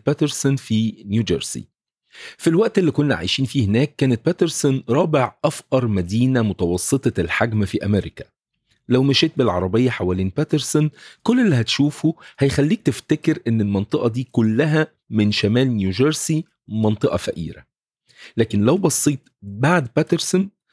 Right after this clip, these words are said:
هتقدر تشوف مقاطعة بيرجن في نيوجيرسي، وهي واحدة من المناطق السكنية الراقية من مدينة نيويورك، من أغنى المناطق في أمريكا. لو مشيت بالعربية حوالين المدن دي، هتفتكر إن المنطقة كلها غنية.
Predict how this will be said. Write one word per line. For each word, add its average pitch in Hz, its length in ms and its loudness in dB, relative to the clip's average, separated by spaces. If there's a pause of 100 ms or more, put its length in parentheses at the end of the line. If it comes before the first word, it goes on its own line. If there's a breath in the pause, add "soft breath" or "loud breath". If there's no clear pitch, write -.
(120)
هتقدر - 400 0
تشوف - 460 -4
مقاطعة 131 640 0 (180)
بيرجن 113 540 2
في - 160 -2
نيوجيرسي، 104 600 0 (320 loud breath)
وهي 104 160 4
واحدة 117 320 2
من 95 140 0
المناطق 90 400 -2
السكنية 104 640 -2
الراقية 139 540 0 (220 soft breath)
من 101 200 2
مدينة 104 340 2 (100)
نيويورك، 90 520 -2 (200)
من 120 200 2 (180)
أغنى 165 320 2
المناطق 101 640 0
في - 180 -8
أمريكا. - 380 -8 (1300 loud breath)
لو 143 100 4
مشيت 165 320 0
بالعربية 127 520 2
حوالين 113 440 0
المدن 113 400 2
دي، 131 220 -4 (220 soft breath)
هتفتكر - 500 -2
إن 127 100 0
المنطقة 107 600 0
كلها 135 460 2
غنية. 107 440 0